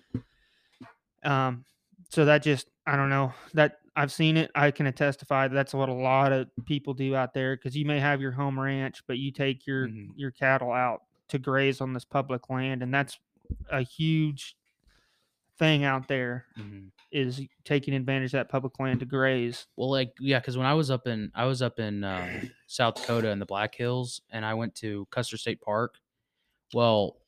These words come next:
Speaker 2: like, you went on this one road, like a scenic road, and they had, like, it, the, the attraction was, well, obviously the mountains and stuff, but they had, like, a bison herd there.
Speaker 1: Mm-hmm.
Speaker 2: But when we were driving through, there was, there was cows there.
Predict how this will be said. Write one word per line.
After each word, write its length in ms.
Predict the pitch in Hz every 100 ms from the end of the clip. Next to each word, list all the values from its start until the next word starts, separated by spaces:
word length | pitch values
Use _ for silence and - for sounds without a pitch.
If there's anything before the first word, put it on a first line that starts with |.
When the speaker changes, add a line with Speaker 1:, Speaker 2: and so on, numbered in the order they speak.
| -
Speaker 2:
like, 240 | 123 117 120
you 100 | 113
went 120 | 127
on 100 | 123
this 180 | 110 113
one 180 | 117 107
road, 360 | 101 104 104
like 180 | 98 95
a 140 | 90 87
scenic 380 | - 110 107
road, 360 | 110 113 117 120 _ _ _ _ -
and 500 | 110 107 101 95 95 _ -
they 120 | 113
had, 340 | 110 120 113
like, 320 | 110 101 95 -
it, 260 | 117 -
the, 320 | 117 107 101 101
the 260 | 107 98 98
attraction 640 | - - 131 127 - 113 104
was, 420 | 95 95 90 - _ _ 104
well, 120 | 101
obviously 520 | 104 101 95 - 95
the 240 | 92 87
mountains 400 | 90 95 95 92
and 100 | 90
stuff, 280 | - 87 90 - - -
but 100 | 110
they 100 | 104
had, 220 | 101 104 101
like, 160 | 101
a 180 | 98 92 - -
bison 380 | 104 104 - 110
herd 340 | 113 113 117
there. 340 | 117 123 127 127
Speaker 1:
Mm-hmm. 300 | 165 143 143 123
Speaker 2:
But 140 | 113
when 160 | 113 110
we 120 | 120
were 100 | 110
driving 360 | 113 120 113
through, 640 | 107 - 120 120 104 101 101 _ _ _ _ _ -
there 180 | 110 120
was, 380 | 117 98 - - -
there 140 | 117
was 140 | 110 -
cows 420 | - 107 110 -
there. 320 | - 73 -